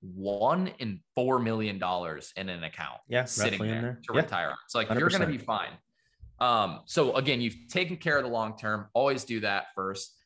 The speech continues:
Speaker 1: That way you can make bets. So that brings us into the next category. It goes active, long term, and then you have, uh, asymmetric bets.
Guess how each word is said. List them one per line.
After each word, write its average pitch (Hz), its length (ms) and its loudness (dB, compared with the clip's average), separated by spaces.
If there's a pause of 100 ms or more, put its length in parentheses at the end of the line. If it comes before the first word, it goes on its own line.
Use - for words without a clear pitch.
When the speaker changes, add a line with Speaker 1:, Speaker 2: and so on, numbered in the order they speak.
Speaker 1:
That 151 260 0
way 135 420 2 (120)
you 117 160 -4
can 95 320 -4
make 123 360 -2 (120)
bets. - 400 -2
So 120 80 2
that 127 180 2
brings 143 200 2
us 120 120 -8
into 135 120 -6
the 113 60 -2
next 107 240 -4
category. 95 320 -2
It 98 40 -8
goes 92 220 -4
active, 165 500 0 (380)
long 123 340 0
term, 110 460 -2
and 113 120 -4
then 113 100 -6
you 110 120 -2
have, 101 300 0 (140)
uh, 92 420 0 (500)
asymmetric 127 680 -2
bets. - 480 -4